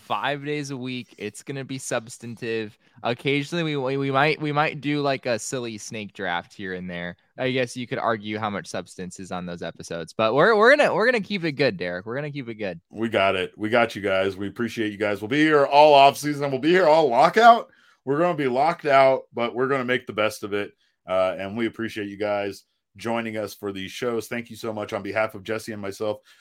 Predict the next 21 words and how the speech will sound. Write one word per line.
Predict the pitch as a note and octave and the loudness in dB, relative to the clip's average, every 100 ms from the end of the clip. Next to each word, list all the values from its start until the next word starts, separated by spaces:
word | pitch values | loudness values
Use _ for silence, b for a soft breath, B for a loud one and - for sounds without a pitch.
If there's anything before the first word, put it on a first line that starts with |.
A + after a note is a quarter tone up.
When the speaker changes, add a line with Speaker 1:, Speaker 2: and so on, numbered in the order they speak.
| b | b
Speaker 2:
We | A2+ | -6
appreciate | A2+ - D#3 C#3 C3 B2 A2 | -6 -4 -6 -4 -4 -6 -10
you | |
tuning | - A#2+ G#2+ G#2 | -10 -8 -6 -6
in. | G2+ F#2+ _ _ | -6 -10 _ _
And | A#2 B2+ | -4 -2
remember, | B2+ G#2+ F2+ F2+ | -2 -4 -4 -6
kids, | G2 F#2+ F#2 _ _ - | -4 -4 -6 _ _ -2
baseball | C#3+ D3 D3 C3+ | 0 0 0 0
is | B2 | -2
fun, | - F#2 F#2 _ - | -4 -4 -4 _ -2
but | C3 C#3 | 2 2
it's | C3+ - | 2 -8
so | - G3 C#3 | 2 4 4
much | G#2 - | 0 0
more | G#2 | -2
fun | - F2+ F2+ F2 _ - | 0 -2 -4 -8 _ -6
when | A2+ A#2+ | -4 -2
we | A#2 | -2
can | A#2 A#2 | -4 -4
actually | G2 G2 - A2+ A2 G#2 | 0 0 -2 -8 -8 -10